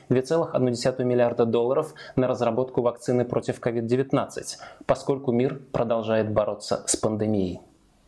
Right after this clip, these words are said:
Президент Е С Урсула фон дер Лейн заявила в пятницу, что Е С делает все возможное, чтобы помочь в разработке вакцины против ковид девятнадцать. Еврокомиссия также находится в процессе переговоров с другими фармацевтическими компаниями.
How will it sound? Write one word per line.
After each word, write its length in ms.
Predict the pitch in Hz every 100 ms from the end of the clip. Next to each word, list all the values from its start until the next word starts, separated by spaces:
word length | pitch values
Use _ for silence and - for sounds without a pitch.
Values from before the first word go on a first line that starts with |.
| - -
Президент 460 | - 135 147 185 175
Е 260 | 165 165 156
С 280 | - -
Урсула 520 | 147 131 - 151 147 151
фон 320 | - 160 156
дер 160 | 123
Лейн 320 | 110 98 90 -
заявила 420 | - 123 123 123 120
в 100 | -
пятницу, 520 | 147 151 151 160 -
что 300 | - - 131
Е 240 | 120 131
С 100 | 151
делает 400 | 127 131 131 131
все 180 | 135 156
возможное, 640 | 139 127 120 107 95 87
чтобы 280 | - 127 113
помочь 360 | 120 123 143 -
в 60 |
разработке 560 | 127 113 113 117 - 107
вакцины 420 | 104 - 131 123
против 380 | 123 113 120 -
ковид 280 | 110 110 110
девятнадцать. 800 | 113 127 127 104 - - - - - - - -
Еврокомиссия 800 | 143 175 - 175 - - 101 -
также 280 | - 143 127
находится 440 | 117 117 147 143 120
в 60 |
процессе 400 | - 120 131 -
переговоров 500 | 123 120 120 127 131
с 60 | 113
другими 440 | 131 131 127 104
фармацевтическими 1000 | 104 113 110 - 110 - 113 - - 113
компаниями. 720 | 110 113 107 107 95 87 87